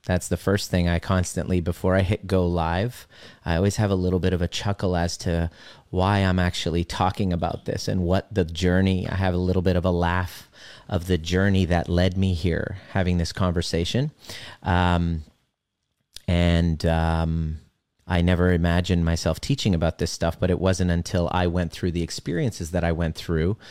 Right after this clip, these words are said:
uh, over the past few years and in my own quest for healing, understanding the nervous system and its role in healing and our healing and our well-being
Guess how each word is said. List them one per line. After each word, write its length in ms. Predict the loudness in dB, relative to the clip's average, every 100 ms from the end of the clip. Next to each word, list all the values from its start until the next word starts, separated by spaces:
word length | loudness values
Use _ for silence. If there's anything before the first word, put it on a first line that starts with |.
| -20 -18 -18 -2
uh, 260 | 2 2 2
over 180 | 2
the 120 | 2 2
past 340 | 0 0 -4
few 200 | 0 2
years 600 | 2 2 0 -2 -4 -12 -4
and 760 | 0 2 2 2 0 -2 -8 0
in 140 | 4
my 220 | 6 6 6
own 160 | 4
quest 420 | 2 2 2 -2
for 140 | -6 -4
healing, 560 | 0 0 0 0 -2 -6 -18 -20 -2
understanding 1120 | 0 2 0 -2 0 2 4 4 4 2 -2 -8 -20 -20 _
the 120 | 2
nervous 400 | 4 4 4 2
system 600 | 0 -6 -4 -4 -2 -2 -2
and 240 | -2 0
its 180 | 0 -2
role 440 | -2 2 4 4 2
in 100 | 0
healing 720 | -2 -2 -2 -2 -6 -10 -12 -6
and 580 | -2 0 0 -2 -4 -16 _
our 320 | 0 2 2
healing 540 | 0 2 4 4 2
and 100 | 2
our 160 | 2 0
well-being 880 | 2 2 2 2 0 2 2 -2